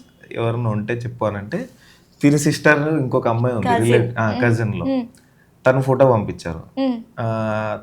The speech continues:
Speaker 1: తర్వాత చూస్తాము. ఇం-, ఇంకా మా తమ్ముడు ఏం చేశాడంటే, ఒక రెండు మూడు ఫొటోస్ పెట్టి ఇట్లా మ్యాచెస్ కోసం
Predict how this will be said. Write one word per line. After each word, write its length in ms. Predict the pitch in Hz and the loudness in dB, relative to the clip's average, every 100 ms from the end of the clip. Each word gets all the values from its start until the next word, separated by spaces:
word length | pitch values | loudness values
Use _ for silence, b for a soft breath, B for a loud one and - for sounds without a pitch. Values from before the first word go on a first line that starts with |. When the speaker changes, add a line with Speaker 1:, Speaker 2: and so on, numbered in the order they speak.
| - | -2
Speaker 1:
తర్వాత 400 | 120 123 123 175 180 139 117 107 120 - - | 0 2 0 -4 -4 -4 -4 -6 -10 -14 -6
చూస్తాము. 560 | 127 127 143 139 156 139 | -6 -2 -4 -2 -4 -6
ఇం-, 180 | 120 120 | -8 -10
ఇంకా 540 | 120 131 120 107 104 104 | -2 2 4 4 2 -2
మా 200 | 107 107 | -2 -2
తమ్ముడు 340 | 104 110 113 123 | 0 -2 0 0
ఏం 120 | 123 | -2
చేశాడంటే, 420 | 120 117 101 107 | -4 -4 -4 -4
ఒక 100 | 185 | -4
రెండు 180 | 131 117 | -2 0
మూడు 160 | 117 110 | 0 -2
ఫొటోస్ 380 | 104 104 120 | -4 -4 -4
పెట్టి 420 | 117 101 - 170 - b b b b _ 113 | -4 -6 -6 -12 -12 b b b b _ -4
ఇట్లా 140 | 117 | -4
మ్యాచెస్ 420 | 113 104 107 117 | -2 -2 -2 -4
కోసం 520 | - 110 110 98 95 | -4 -8 -6 -10 -12